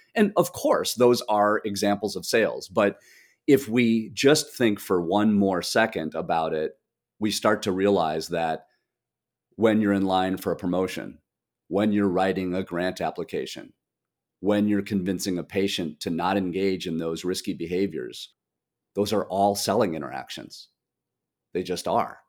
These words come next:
And so, but we don't often think about those as selling because we're, and I'm gonna say this bluntly, Ashley,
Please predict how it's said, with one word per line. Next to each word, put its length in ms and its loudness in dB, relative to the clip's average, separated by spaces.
And 160 4
so, 200 4
but 180 4
we 100 2
don't 280 2
often 300 2
think 240 0
about 300 -2
those 240 -2
as 280 -6
selling 760 0
because 440 -2
we're, 520 0
and 80 -2
I'm 80 0
gonna 120 0
say 200 4
this 180 0
bluntly, 520 0
Ashley, 520 0